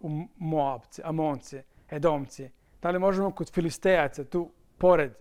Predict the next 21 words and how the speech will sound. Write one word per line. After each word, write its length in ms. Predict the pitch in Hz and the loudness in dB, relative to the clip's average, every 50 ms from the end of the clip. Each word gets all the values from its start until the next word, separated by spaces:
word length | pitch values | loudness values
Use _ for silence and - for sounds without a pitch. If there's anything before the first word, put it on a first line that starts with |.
| - - - - _ _ _ _ _ _ _ _ _ _ _ _ _ _ | -20 -20 -20 -20 _ _ _ _ _ _ _ _ _ _ _ _ _ _
Da 120 | - 170 175 | -2 -2 0
li 80 | 180 | 0
možemo 360 | 185 185 185 175 175 185 185 165 | 2 0 0 0 0 -2 -2 -2
kod, 340 | - - 170 165 151 135 - _ - - - _ _ - | -2 -2 -2 -2 -2 -6 -12 _ -20 -20 -20 _ _ -10
o, 420 | 160 151 147 151 147 147 156 - - _ _ _ _ _ _ _ _ _ _ _ _ _ _ _ _ _ _ _ _ _ _ _ _ _ _ - - - | -6 -4 -2 0 0 0 -2 -4 -10 _ _ _ _ _ _ _ _ _ _ _ _ _ _ _ _ _ _ _ _ _ _ _ _ _ _ -20 -20 -10
gde 160 | - 151 233 | -4 0 0
je 120 | 254 214 - - - - | 0 -2 -4 -10 -8 -4
Egipat? 420 | 185 170 151 156 - - 165 135 - - - - - - - | -4 -4 -4 -4 -6 -6 -6 -6 -6 -6 -4 -4 -4 -4 -2
Možemo, 420 | 151 170 180 165 151 156 127 120 | -2 -2 -2 -2 -4 -6 -8 -8
ne 160 | 135 156 165 160 | -8 -8 -6 -6
možemo. 420 | 160 160 147 165 156 131 117 - _ _ _ _ _ _ _ _ _ _ - | -8 -8 -8 -10 -12 -12 -14 -20 _ _ _ _ _ _ _ _ _ _ -16
Samo 280 | - - 196 214 220 202 | -8 -6 -4 -2 -2 0
jednu 300 | 190 190 180 190 226 233 | 0 0 0 0 0 -4
stvar 260 | - - 208 190 170 | -4 -2 -2 -2 0
nisu 300 | 170 175 165 - - 180 | -2 -4 -6 -8 -10 -14
uračunali, 640 | 170 175 170 170 170 170 - - 156 139 135 131 120 | -8 -4 0 0 0 -2 -4 -8 -8 -8 -8 -10 -10
to 140 | - - 165 | -4 -4 -4
je 40 | |
Bog. 400 | 143 123 151 139 131 120 104 - _ _ _ _ _ _ - _ _ _ _ _ _ _ _ | -2 -2 -2 -2 -2 -4 -10 -18 _ _ _ _ _ _ -20 _ _ _ _ _ _ _ _
Znači, 260 | - - - - 156 | -10 -10 -10 -8 -6
jedino 560 | 165 196 233 262 247 285 254 226 214 190 156 | -4 -2 -2 -2 -2 -2 -2 0 -2 -4 -4